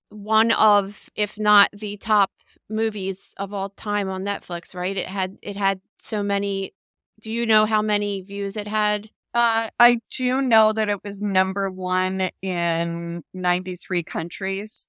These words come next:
Speaker 2: at one point. And yeah, it's, like, up to, I mean,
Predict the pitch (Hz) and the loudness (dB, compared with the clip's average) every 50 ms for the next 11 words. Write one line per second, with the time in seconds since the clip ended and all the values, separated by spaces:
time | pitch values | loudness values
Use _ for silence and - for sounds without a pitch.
0 | _ _ - 185 - _ - 190 180 175 175 - - 185 170 170 180 190 214 220 | _ _ -2 -2 -2 _ -4 -4 -4 -4 -6 -8 -10 -8 -4 -4 -2 -2 -4 -6
1 | 202 - - - - - _ _ - 185 175 165 165 170 165 160 170 165 - - | -6 -8 -8 -8 -10 -12 _ _ -4 -2 0 2 2 2 0 0 -2 -6 -8 -4
2 | 196 190 175 160 151 135 69 - - 120 185 165 - - - 180 170 165 160 147 | 0 2 4 4 4 2 0 -4 -6 -6 -6 -6 -8 -6 -4 -2 -2 -2 -2 -6
3 | - _ _ _ _ _ - 180 170 _ - - - - - - 196 180 175 175 | -10 _ _ _ _ _ -4 -4 -4 _ -8 -8 -8 -8 -6 -4 -4 -4 -2 -2
4 | 170 165 165 170 - | -2 -4 -4 -6 -6